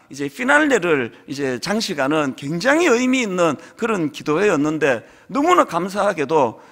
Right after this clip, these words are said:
저를 강사로 불러주셨어요. 그래서 제가 이 강사로 갔더니,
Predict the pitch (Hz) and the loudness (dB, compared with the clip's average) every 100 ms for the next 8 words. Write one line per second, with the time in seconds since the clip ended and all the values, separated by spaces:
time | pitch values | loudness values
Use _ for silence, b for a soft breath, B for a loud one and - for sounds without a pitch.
0 | B 254 220 - 233 269 269 202 262 254 | B 2 2 4 2 2 -2 -4 -4 -4
1 | 139 120 110 92 82 _ _ _ - 269 | -4 -8 -14 -16 -16 _ _ _ -8 -4
2 | 277 269 247 202 220 240 226 196 160 180 | -2 -2 -4 -6 -4 -4 -2 -4 -6 -8
3 | 202 220 156 | -4 -2 -2